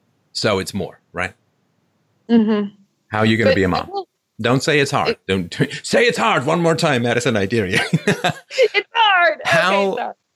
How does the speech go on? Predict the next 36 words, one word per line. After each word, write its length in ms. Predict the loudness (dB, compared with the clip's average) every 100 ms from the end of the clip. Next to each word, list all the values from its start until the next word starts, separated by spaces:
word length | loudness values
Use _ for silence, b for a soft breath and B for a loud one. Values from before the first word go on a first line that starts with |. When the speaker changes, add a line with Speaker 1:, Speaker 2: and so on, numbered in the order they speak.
| _ _ _ _ _ _ _ _ _ _ -10
Speaker 1:
how 180 | -4 -2
you, 180 | -2 -2
how 100 | -4
are 60 |
you 120 | -2 -2
gonna 120 | -2
be 80 | -2
a 60 |
wife, 360 | -4 -8 -8 -4
let 140 | -2
alone, 200 | 0 0 0
okay, 180 | -2
how 180 | -2 -2
are 60 | -2
you 120 | -2
gonna 200 | -2 -2
be, 280 | -2 -6 -10 _ _ _ _ _ _ _ _ -6
how 60 |
are 60 | -4
you 100 | -2
gonna 160 | -2
be 100 | -2
a 40 | -6
mom? 160 | -8 -20 _ _ _ _ _ _ _ _ _ _ _ _ _ _ _ _ _ _ _ _ _ -12
Speaker 2:
The 100 | -6
same 280 | -4 -2
way 120 | -2 0
that 180 | -2 -4 _ _
the 80 | -12
people 340 | -10 -8 -2
who've 140 | -2 0
done 180 | 0 0
it 200 | -2 -6
before 300 | -6 -4 -4
me 160 | -4
have, 340 | -4 -2 -2